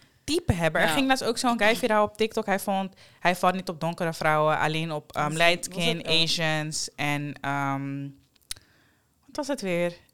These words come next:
Speaker 1: Brunet of zo, weet ik veel. In ieder geval, hij zei specifically niet op donkere vrouwen.
Speaker 2: Ja, was hij dark?
Speaker 1: Ja.
Speaker 2: Dark donker, oh, ja.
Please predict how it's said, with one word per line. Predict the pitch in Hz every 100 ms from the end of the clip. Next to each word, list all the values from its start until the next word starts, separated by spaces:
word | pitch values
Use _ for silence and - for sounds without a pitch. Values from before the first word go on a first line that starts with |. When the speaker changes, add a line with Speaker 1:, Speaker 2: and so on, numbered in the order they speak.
| _ _ _ _
Speaker 1:
Brunet | 160 147 170 165 156 156
of | 151
zo, | 180 196
weet | 294 320
ik | 311
veel. | - 285
In | 247
ieder | 285 277
geval, | 262 233
hij | 208
zei | 208
specifically | 208 196 - 233 226 214 208 - -
niet | 180 202 202
op | - 180 - _ _ -
donkere | 170 175 175 156
vrouwen. | - 175 165 139 50 -
Speaker 2:
Ja, | 175 175
was | 190
hij | 226
dark? | 240 349 _ _
Speaker 1:
Ja. | 190 175 139
Speaker 2:
Dark | -
donker, | 185 - 151
oh, |
ja. | 156